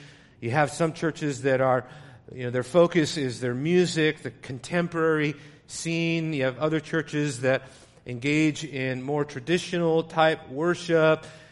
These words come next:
You have happy churches, you have sad churches, you've got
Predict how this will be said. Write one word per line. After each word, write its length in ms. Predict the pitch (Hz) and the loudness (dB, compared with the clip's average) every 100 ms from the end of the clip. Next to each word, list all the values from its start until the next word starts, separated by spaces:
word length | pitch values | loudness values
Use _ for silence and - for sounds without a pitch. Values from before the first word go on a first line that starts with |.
| - | -16
You 120 | 120 120 | -8 -2
have 220 | 139 127 | 0 -2
happy 400 | 113 175 175 180 | 0 2 2 -2
churches, 720 | - 170 160 156 156 147 131 | -4 -4 -4 -2 -2 -4 -6
you 140 | 131 | -6
have 340 | 120 127 123 123 | -2 0 0 -4
sad 540 | - - 160 151 156 | -14 -4 0 2 0
churches, 580 | - 147 - 143 139 123 | -4 -8 -6 -6 -6 -8
you've 220 | 120 113 | -12 -8
got 300 | 135 127 127 | -2 -2 -2